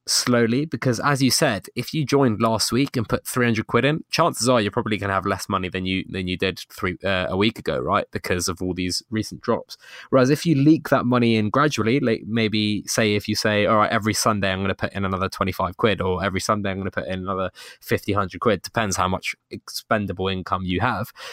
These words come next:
then that means you kind of, and this is a market term, you dollar cost average in so that you kind of avoid, like, taking on the losses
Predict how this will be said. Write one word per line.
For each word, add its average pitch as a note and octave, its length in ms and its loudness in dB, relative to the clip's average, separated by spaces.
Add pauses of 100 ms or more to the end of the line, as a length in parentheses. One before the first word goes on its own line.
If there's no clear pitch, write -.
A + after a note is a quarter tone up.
(140)
then B2 160 4
that C3+ 160 2
means D3 180 4
you C#3 100 4
kind C#3 260 4
of, A2 260 0
and A2 160 2
this A2 160 2
is F#2+ 240 -2
a F#2+ 100 -4
market G2+ 460 0
term, G2+ 280 0
you G2+ 100 0
dollar A2+ 260 6
cost - 300 0
average G#2 400 0
in F#2+ 320 -2
so - 140 -2
that G2+ 200 -4
you F#2+ 380 -6 (420)
kind G2 320 4
of F#2 340 0 (120)
avoid, G2+ 720 2 (880)
like, F2+ 580 -2 (480)
taking G#2 460 -2
on F#2 420 -2 (260)
the G2 240 -2
losses G#2 640 2